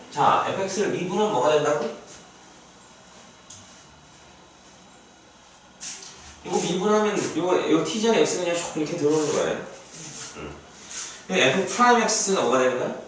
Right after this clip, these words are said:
이 왼쪽 미분 F 프라임 X잖아요. 미분하면 X 제곱 마이너스 일인 거야. 그 X 마이너스 일에 X 더하기 일 이라는 거. 그럼 이거 딱 보면, 어, 미분한 게 이 차네. 게다가 일하고 마이너스 일에서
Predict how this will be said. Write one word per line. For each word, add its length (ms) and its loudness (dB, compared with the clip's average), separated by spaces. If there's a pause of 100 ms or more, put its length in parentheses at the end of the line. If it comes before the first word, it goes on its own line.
(1080)
이 40 0
왼쪽 380 2
미분 260 0
F 120 0 (140)
프라임 160 -2
X잖아요. 600 -2 (120)
미분하면 560 -2
X 460 2
제곱 200 2
마이너스 440 -2
일인 260 -4
거야. 300 -2
그 100 -4
X 360 -6
마이너스 600 -4
일에 220 -4
X 240 -6
더하기 260 -4
일 120 -8
이라는 140 -10
거. 60 -14 (960)
그럼 180 2
이거 140 4
딱 180 2
보면, 320 2
어, 420 10
미분한 380 4
게 80 4
이 220 0
차네. 720 2
게다가 280 4
일하고 440 4
마이너스 460 4
일에서 440 2